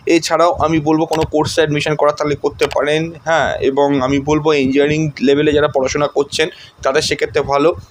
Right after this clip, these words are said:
সিভিল ইঞ্জিনিয়ারিং, কম্পিউটার সায়েন্স ইঞ্জিনিয়ারিং, এখানেও কিন্তু ভালো ফল পাবেন। এছাড়াও ইলেকট্রনিক্স নিয়ে যারা পড়াশোনা করছেন সেখানেও কিন্তু কিছু বেটার ফল পেতে পারেন। যারা মিডিয়া, মাস কমিউনিকেশন নিয়ে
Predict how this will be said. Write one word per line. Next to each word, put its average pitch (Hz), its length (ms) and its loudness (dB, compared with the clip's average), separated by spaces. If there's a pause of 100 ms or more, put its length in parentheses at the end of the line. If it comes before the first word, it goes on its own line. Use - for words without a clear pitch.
(120)
সিভিল 156 280 0
ইঞ্জিনিয়ারিং, 147 560 0
কম্পিউটার 143 400 -2
সায়েন্স 143 260 -4
ইঞ্জিনিয়ারিং, 143 480 -2
এখানেও 147 240 -2
কিন্তু 143 220 -2
ভালো 120 220 0
ফল 135 180 0
পাবেন। 135 440 0
এছাড়াও 156 360 2
ইলেকট্রনিক্স 156 560 0
নিয়ে 160 120 2
যারা 160 140 4
পড়াশোনা 151 400 0
করছেন 147 300 -2
সেখানেও 147 380 0
কিন্তু 151 220 -2
কিছু 147 180 -2
বেটার 131 280 0
ফল 147 220 -2
পেতে 135 280 -2
পারেন। 143 360 0 (280)
যারা 143 180 2
মিডিয়া, 143 440 2
মাস 143 200 -2
কমিউনিকেশন 143 520 0
নিয়ে 139 160 0